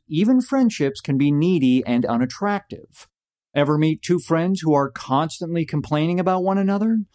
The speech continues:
or saying things behind each other's backs, but when they're together, everything seems great? Chances are they have some serious boundary issues like the one above. Friendships like this are never-ending drama factories.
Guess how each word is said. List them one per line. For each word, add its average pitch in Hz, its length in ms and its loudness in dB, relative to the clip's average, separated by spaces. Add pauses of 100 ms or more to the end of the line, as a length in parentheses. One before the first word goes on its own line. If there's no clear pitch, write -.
or 156 240 2
saying 165 440 0
things 170 280 -2
behind 156 380 -4
each 165 160 -6
other's 160 220 -2
backs, 175 560 -6 (200)
but 156 100 2
when 160 180 2
they're 160 100 0
together, 170 600 0
everything 147 420 0
seems 143 320 -2
great? 151 480 -2 (460)
Chances 180 440 -2
are 180 380 -2
they 170 220 0
have 170 180 -4
some 165 240 -2
serious 160 760 0
boundary 143 480 0
issues 120 380 -2
like 120 160 0
the 123 80 -4
one 123 160 2
above. 123 640 -2 (420)
Friendships 190 540 -2
like 151 200 -2
this 156 380 -2
are 139 160 0
never-ending 139 960 2
drama 117 340 0
factories. - 840 -12